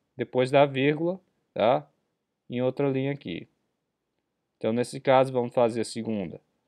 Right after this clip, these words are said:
A segunda vai ser primeiro bola, primeiro elemento, segundo elemento X, terceiro, bola. Eu acho que eu pongo um espaço depois da vírgula só de, ah, pra manter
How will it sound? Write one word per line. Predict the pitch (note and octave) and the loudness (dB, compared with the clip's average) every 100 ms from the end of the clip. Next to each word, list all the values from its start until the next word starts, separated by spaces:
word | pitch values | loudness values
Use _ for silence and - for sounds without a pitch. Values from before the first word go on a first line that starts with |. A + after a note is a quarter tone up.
| _ | _
A | - | -4
segunda | A2 - C3+ C3+ D3+ | -4 -4 -4 -2 -2
vai | D3 C#3 | 2 2
ser | C#3 | 2
primeiro | C3+ C3 B2+ C3 | -6 -2 0 0
bola, | A#2+ G2+ G#2+ C3+ | 2 4 6 4
primeiro | D3 A2+ G#2+ G#2+ | 2 -4 -2 0
elemento, | G#2 G#2 G2+ A2 C#3 | 2 2 0 -4 -4
segundo | - B2+ A#2 A#2 | -8 -8 -6 -4
elemento | A2 G#2+ G2+ - | -2 -2 -4 -8
X, | - A#2 D3+ F#3 - _ _ | -6 -4 -4 -6 -16 _ _
terceiro, | A2 G#2+ - A#2 C#3+ F3 F#3 _ _ _ _ _ _ _ _ _ - | -6 -6 -4 0 2 0 -8 _ _ _ _ _ _ _ _ _ -2
bola. | A#2 G2+ F2 - _ _ _ _ _ _ _ _ | 2 4 2 -2 _ _ _ _ _ _ _ _
Eu | B2+ | -2
acho | C3 | 0
que | D#3+ | 0
eu | |
pongo | D3+ D#3+ | 0 0
um | D#3+ | 0
espaço | - D3+ D3+ | 2 4 4
depois | D3+ D3+ D3+ | 2 0 0
da | C#3+ C#3 | 4 2
vírgula | C3 C#3 E3+ D#3 | 2 -2 0 0
só | - C#3 | 2 0
de, | C#3+ D#3 - - | 2 -6 -8 -6
ah, | A#2+ A2+ - _ - | 0 0 -2 _ -2
pra | A#2 A2+ G#2+ | 2 4 4
manter | A2+ A#2 B2+ A#2 A#2 | 0 -2 0 0 -2